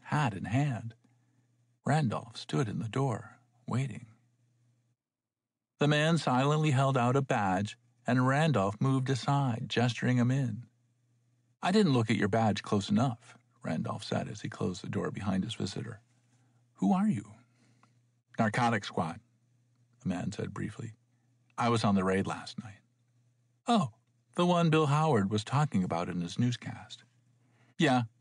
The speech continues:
that one." "I don't figure there's any connection,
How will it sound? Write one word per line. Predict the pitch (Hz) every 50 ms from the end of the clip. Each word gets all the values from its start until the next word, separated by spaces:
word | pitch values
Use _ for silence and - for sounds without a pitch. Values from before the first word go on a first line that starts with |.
| _
that | - 110 101 -
one." | - 87 90 104 - _ _ _ _ _ _ _ _ _ _ _ _ _ - - - - - - -
"I | 156
don't | 165 196 202 160
figure | 143 165 156 143 139
there's | 127 120 120 131
any | 127 123 113
connection, | - 123 127 135 131 120 - - 101 101 -